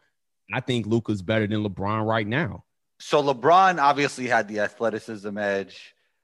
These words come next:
Speaker 2: and,
Speaker 1: Oh,
Speaker 2: you
Speaker 1: yeah.
Speaker 2: know, a-, a-, and defense. But, I mean, when it comes to craft and skill, I would agree with you at the same age, you know?
Speaker 1: Yeah, at the same age. But obviously, so people can hear this, I'm not saying he's the,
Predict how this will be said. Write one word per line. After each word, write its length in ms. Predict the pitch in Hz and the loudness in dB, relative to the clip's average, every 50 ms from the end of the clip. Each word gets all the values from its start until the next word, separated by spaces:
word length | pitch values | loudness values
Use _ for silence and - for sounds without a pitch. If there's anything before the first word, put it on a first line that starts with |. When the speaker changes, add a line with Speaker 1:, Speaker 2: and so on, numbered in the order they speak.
| _ _ _ _ _ - | _ _ _ _ _ -2
Speaker 2:
and, 400 | 107 104 98 95 92 92 92 95 | 0 0 0 0 -2 -4 -4 -6
Speaker 1:
Oh, 100 | 120 - | -8 -10
Speaker 2:
you 260 | - - 104 101 101 104 | -10 -16 -16 -14 -6 -2
Speaker 1:
yeah. 100 | 147 120 | 0 2
Speaker 2:
know, 260 | 104 98 98 98 - - - _ - | 2 2 2 0 -4 -10 -20 _ -6
a-, 40 | 117 | -6
a-, 340 | 120 - - 127 - - 139 | -6 -4 -6 -8 -8 -4 -6
and 120 | 131 120 | -6 -4
defense. 460 | 123 123 120 - - 120 117 117 107 - | -2 -4 -4 -2 0 -2 -2 -2 -2 0
But, 220 | 123 120 113 - | 2 2 2 4
I 80 | 120 120 | 0 0
mean, 260 | 123 127 120 123 110 _ _ _ _ _ | 0 0 -2 -4 -6 _ _ _ _ _
when 140 | 117 127 123 | -6 -6 -6
it 60 | 120 | 0
comes 180 | - 165 139 - | 0 -2 0 0
to 60 | 123 | -6
craft 380 | - - 143 143 135 - - - | -2 2 4 4 4 4 2 -6
and 120 | 104 95 | -10 -10
skill, 480 | - - - 160 160 131 107 95 - _ _ _ _ _ _ _ _ _ _ _ _ _ - | -12 -10 -2 2 2 2 2 2 -2 _ _ _ _ _ _ _ _ _ _ _ _ _ -2
I 80 | - 107 | -2 0
would 120 | 98 95 | 0 0
agree 160 | 95 92 120 117 | -2 -2 -2 -4
with 180 | 104 90 - | -4 -4 -6
you 100 | 92 85 | -6 -8
at 80 | 80 - | -8 -8
the 80 | 85 | -10
same 220 | - 90 87 85 85 | -12 -10 -10 -10 -10
age, 260 | 85 80 76 73 78 | -12 -16 -16 -20 -20
you 60 | 80 | -20
know? 200 | 80 80 80 82 _ _ _ _ _ _ _ _ _ _ _ | -18 -18 -18 -18 _ _ _ _ _ _ _ _ _ _ _
Speaker 1:
Yeah, 220 | 151 175 147 104 90 - _ _ - 123 | 0 0 0 0 0 -6 _ _ -6 -6
at 100 | 127 - | -4 -4
the 80 | 131 | -6
same 320 | 123 - 120 120 120 123 123 | -8 -4 -4 -2 0 0 0
age. 180 | 123 123 117 | 0 -2 0
But 160 | 107 117 - - | 0 -2 0 2
obviously, 460 | 131 151 156 139 135 - - 113 104 104 | 2 2 2 0 0 -4 -4 -4 -4 -4
so 160 | - 120 107 | -2 -4 -4
people 240 | - 139 123 117 120 | 0 -2 -2 -2 -2
can 160 | - 101 107 | -6 -4 -4
hear 200 | 120 123 123 107 | -2 0 0 0
this, 300 | 104 101 95 90 - - _ _ _ _ _ _ - | 0 0 -2 -4 -8 -14 _ _ _ _ _ _ -8
I'm 120 | 110 117 | -4 -2
not 160 | 127 131 123 | -2 -2 -2
saying 300 | 117 - - 123 120 113 | -4 -4 -4 -2 -2 0
he's 200 | 117 123 120 110 | 0 0 -2 -2
the, 180 | - - 107 90 | -2 -6 -6 -6